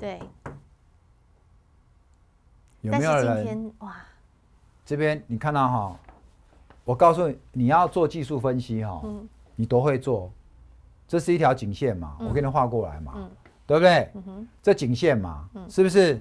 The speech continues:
Speaker 1: 对。
Speaker 2: 来，你们很会做，对不对？跌破卖出，
Speaker 1: <laughs>
Speaker 2: 跌破卖出。
Speaker 1: 嗯哼。
Speaker 2: 你在这边卖出，请问你在那边你敢接吗？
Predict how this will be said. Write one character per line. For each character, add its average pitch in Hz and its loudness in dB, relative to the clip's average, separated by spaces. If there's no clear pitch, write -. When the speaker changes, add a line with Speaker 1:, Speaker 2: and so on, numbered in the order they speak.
Speaker 1:
对。 185 -16
Speaker 2:
来， 123 0
你 104 -4
们 127 0
很 123 0
会 143 2
做， 147 2
对 131 2
不 123 -2
对？ 120 0
跌 117 -2
破 123 0
卖 120 0
出， 104 -8
Speaker 1:
<laughs> 254 -6
Speaker 2:
跌 175 8
破 220 10
卖 214 10
出。 196 4
Speaker 1:
嗯 220 -8
哼。 185 -12
Speaker 2:
你 151 2
在 254 10
这 254 6
边 254 12
卖 247 10
出， 233 4
请 165 -2
问 214 6
你 151 0
在 202 8
那 196 10
边 196 4
你 214 4
敢 143 4
接 214 8
吗？ 202 8